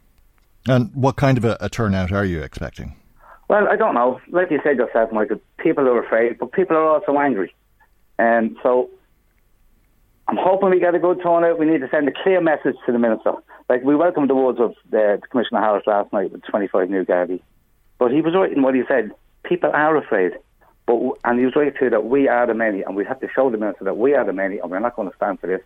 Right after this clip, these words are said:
Speaker 2: and enough is enough.
Speaker 1: All right, a, a lot of people will be off around the Ring of Kerry or out fishing or camping or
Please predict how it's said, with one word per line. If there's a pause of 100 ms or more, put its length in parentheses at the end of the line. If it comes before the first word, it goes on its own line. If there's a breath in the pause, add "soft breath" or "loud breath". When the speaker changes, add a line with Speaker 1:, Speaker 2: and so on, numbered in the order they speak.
(140)
Speaker 2:
and
enough
is
enough. (320)
Speaker 1:
All
right,
a,
a
lot
of
people
will
be (520 loud breath)
off
around
the
Ring
of
Kerry
or
out
fishing
or
camping
or